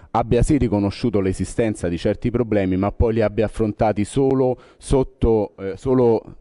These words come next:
nella superficie, quindi, diciamo, arrivando a, a, a denunciare un problema, ma poi dicendo che la cosa va risolta facendo un po' di comunicazione e, e cercando di rimettere un po' di fiducia verso il capitalismo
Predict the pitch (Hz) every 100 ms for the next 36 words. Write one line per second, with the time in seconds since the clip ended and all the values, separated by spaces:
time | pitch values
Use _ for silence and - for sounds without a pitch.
0 | - 104 107 113 113 127 - 151 110 98
1 | 113 98 98 - 117 101 - - - 107
2 | 117 127 139 123 113 104 101 107 110 98
3 | 92 85 82 - _ _ _ 85 87 85
4 | - 104 113 117 110 151 120 92 98 135
5 | 135 127 101 101 107 107 107 113 113 120
6 | 110 110 101 98 87 113 113 113 104 98
7 | 98 76 104 110 110 98 101 123 113 104
8 | 101 - 104 92 - _ _ _ - -
9 | 117 123 117 110 107 101 101 95 85 76
10 | 107 131 123 120 123 127 127 139 - -
11 | 104 95 95 98 98 _ _ _ _ 110
12 | 107 104 98 95 92 85 - 110 - 120
13 | 127 123 113 120 120 131 131 120 107 104
14 | 110 123 120 113 120 135 131 113 110 104
15 | 110 101 107 107 110 104 98 92 92